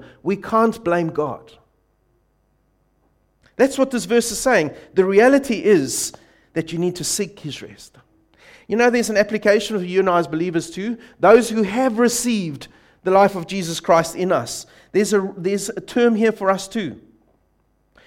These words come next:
If you and I as believers don't live under God's terms for true rest, we will not find it either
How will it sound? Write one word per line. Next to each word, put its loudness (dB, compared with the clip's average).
If -8
you 4
and 4
I 4
as 0
believers 0
don't 4
live 4
under 0
God's 6
terms 2
for -8
true -4
rest, -6
we 2
will 6
not 4
find 0
it -4
either 2